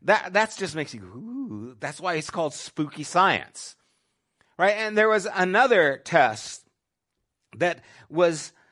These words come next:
how these tiny particles, when they're light particles,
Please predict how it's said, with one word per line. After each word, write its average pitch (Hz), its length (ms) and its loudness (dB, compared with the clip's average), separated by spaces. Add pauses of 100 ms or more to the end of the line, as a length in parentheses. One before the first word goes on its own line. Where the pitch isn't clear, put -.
(300)
how 190 260 2
these 175 300 -4
tiny 233 460 -6
particles, 165 760 -2 (300)
when 160 340 -4
they're 160 360 0
light 214 340 0
particles, 151 640 -4